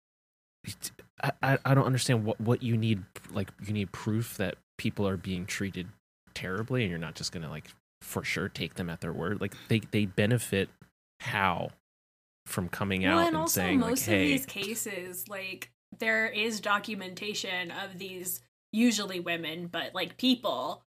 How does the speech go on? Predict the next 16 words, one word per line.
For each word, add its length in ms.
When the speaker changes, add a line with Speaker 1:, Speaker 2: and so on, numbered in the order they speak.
Speaker 2:
you 180
know, 440
Speaker 1:
Yeah. 180
Speaker 2:
going 420
to 80
H 260
R 300
or 60
whatever, 760
like, 260
filing 520
other 240
lawsuits. 720
Like, 180
this 200
is 340